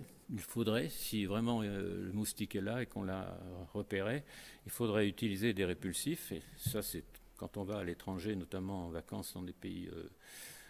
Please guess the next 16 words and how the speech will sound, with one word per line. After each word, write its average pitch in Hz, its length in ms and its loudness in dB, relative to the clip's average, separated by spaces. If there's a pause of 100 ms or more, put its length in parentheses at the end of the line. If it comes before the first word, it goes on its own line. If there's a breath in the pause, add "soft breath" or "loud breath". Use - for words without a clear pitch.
(300 loud breath)
très 92 180 0
con-, 80 240 -8
concernés, 90 640 -4 (100)
et - 60 6
il, 90 260 6 (200)
il - 80 -2
faut 92 500 -2 (220)
utiliser 92 380 -2
les 90 80 -2
répulsifs. - 640 -6 (560 loud breath)
Et 87 280 0
malheureusement, 107 600 4 (160)
alors 98 180 -2
qu'il 95 140 -2
fait 87 160 0
chaud, 120 280 0